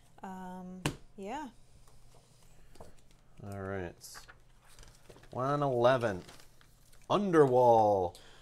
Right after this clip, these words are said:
Speaker 2: The wall looms over this sparse forest like a thundercloud. Wherever you go, its disturbing surface keeps drawing your eyes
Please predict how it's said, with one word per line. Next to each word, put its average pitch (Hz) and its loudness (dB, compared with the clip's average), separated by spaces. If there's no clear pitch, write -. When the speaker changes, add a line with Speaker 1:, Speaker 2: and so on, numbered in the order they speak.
Speaker 2:
The 107 -2
wall 123 6
looms 123 -2
over 127 2
this 120 -2
sparse 139 2
forest 143 4
like 131 0
a 139 -2
thundercloud. 101 -2
Wherever 113 -4
you 131 -2
go, 139 4
its - -4
disturbing 147 -2
surface 131 -2
keeps - -10
drawing 104 -2
your 123 -2
eyes 107 -2